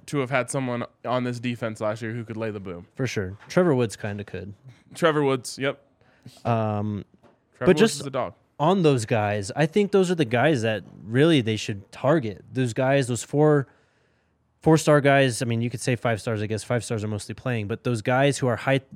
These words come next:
Speaker 2: highly touted recruits that ended up kinda buried on the depth chart
Speaker 1: Mm-hmm.
Speaker 2: at these schools like Ohio State, Clemson, just because they're stacked with so much talent.
Speaker 1: Yeah.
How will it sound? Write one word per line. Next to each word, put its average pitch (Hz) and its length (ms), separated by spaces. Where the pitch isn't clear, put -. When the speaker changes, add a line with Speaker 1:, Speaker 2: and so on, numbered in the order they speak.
Speaker 2:
highly 156 260
touted 135 300
recruits 131 640
that 139 140
ended 151 180
up 151 120
kinda 139 220
buried 135 400
on 143 120
the 131 80
depth 123 280
chart 165 440
Speaker 1:
Mm-hmm. 147 220
Speaker 2:
at 139 220
these 143 200
schools 143 380
like 123 120
Ohio 131 280
State, 131 320
Clemson, 135 560
just 120 180
because 127 220
they're 120 100
stacked 123 440
with 127 100
so 135 260
much 131 240
talent. 123 500
Speaker 1:
Yeah. 143 200